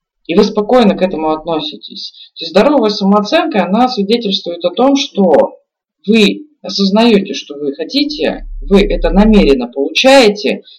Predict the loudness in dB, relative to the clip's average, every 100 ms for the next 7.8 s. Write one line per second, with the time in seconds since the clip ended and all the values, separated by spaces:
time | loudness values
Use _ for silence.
0 | _ -4 -2 2 2 4 2 2 0 -6
1 | -8 -4 -6 0 4 6 4 2 -2 -2
2 | -2 -6 -8 -10 0 0 0 0 2 2
3 | -2 2 4 2 -2 -16 -20 -14 -12 -12
4 | -16 -20 -2 2 2 0 -14 -18 _ -10
5 | -6 -4 2 2 0 -6 -4 -2 -2 -4
6 | -4 0 0 -2 2 2 2 -6 -16 -12
7 | -8 -6 -2 -2 -4 -12 -16